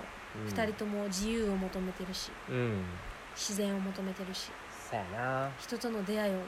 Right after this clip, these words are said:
Speaker 2: すごい求めてるし、
Speaker 1: うん。
Speaker 2: だから旅してきたと思うし。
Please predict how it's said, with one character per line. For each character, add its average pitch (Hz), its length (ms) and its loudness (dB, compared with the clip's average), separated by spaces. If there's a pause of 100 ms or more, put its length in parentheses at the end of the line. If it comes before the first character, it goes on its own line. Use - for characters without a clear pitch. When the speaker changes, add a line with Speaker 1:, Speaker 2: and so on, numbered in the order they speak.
(100)
Speaker 2:
す - 160 -8
ご 202 80 2
い - 20 2
求 185 240 -2
め 190 120 0
て 185 100 -6
る 185 100 -4
し、 - 140 -6 (160)
Speaker 1:
う 123 40 0
ん。 117 280 2 (580)
Speaker 2:
だ 214 100 -2
か 214 120 0
ら 196 80 2
旅 202 240 0
し - 60 -2
て 226 100 2
き - 100 0
た 185 120 0
と - 80 -4
思 185 100 -4 (100)
う 185 40 -4
し。 - 120 -6